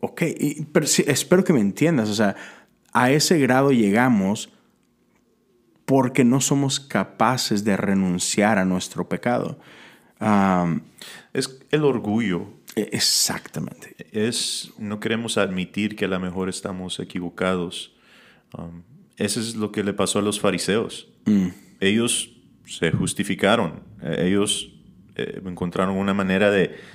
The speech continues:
Speaker 2: de decir, "No, pues, eh, es lícito matar a Jesús.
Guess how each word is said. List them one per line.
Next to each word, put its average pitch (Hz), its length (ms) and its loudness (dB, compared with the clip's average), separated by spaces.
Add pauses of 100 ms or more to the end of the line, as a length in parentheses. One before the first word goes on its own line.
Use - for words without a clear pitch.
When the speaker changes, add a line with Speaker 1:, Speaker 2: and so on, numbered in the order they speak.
(140)
Speaker 2:
de 90 100 0
decir, 90 320 0
"No, 101 180 0
pues, - 320 -2 (500)
eh, - 180 -20 (200)
es 85 160 -4
lícito 110 440 0
matar 90 300 2
a 82 60 -2
Jesús. - 500 -8